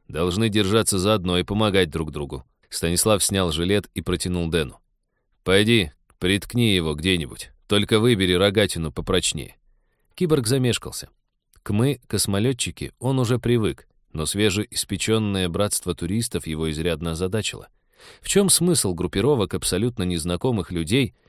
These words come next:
которые, скорее всего, никогда и не познакомятся, на основании единичных признаков: цвет кожи, место рождения, профессия, купленная в одной фирме путевка? "Мы киборги", попробовал подумать Дэн.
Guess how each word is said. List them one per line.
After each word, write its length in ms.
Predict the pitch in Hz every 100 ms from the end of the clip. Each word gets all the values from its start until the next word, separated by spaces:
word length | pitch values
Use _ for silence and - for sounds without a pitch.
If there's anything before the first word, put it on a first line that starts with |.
| _
которые, 340 | - 82 107 104
скорее 320 | - 110 139
всего, 240 | - 110
никогда 560 | 110 131 123 95 90 120
и 160 | -
не 140 | 113 107
познакомятся, 840 | - 95 101 - 147 110 - - - _
на 140 | - 90
основании 540 | - 104 120 120 101
единичных 760 | 87 101 101 117 143 - 92 -
признаков: 580 | 135 151 113 - 82 -
цвет 320 | - 110 101
кожи, 340 | - 135 92 - _ _ _
место 320 | 85 101 - 98
рождения, 520 | 95 82 131 127 87
профессия, 680 | - 87 120 131 - - -
купленная 600 | 131 139 117 101 101 92 _ _
в 120 | 80
одной 260 | 104 117 117
фирме 340 | - 117 98
путевка? 600 | 87 92 - 143 - - - _ _ _ _ _ _ _ -
"Мы 360 | 69 87 107 - _ _ _ _
киборги", 540 | - 117 82 - - - _ _ _ _
попробовал 440 | 76 - 87 82 80
подумать 440 | 85 78 82 76
Дэн. 220 | 73 67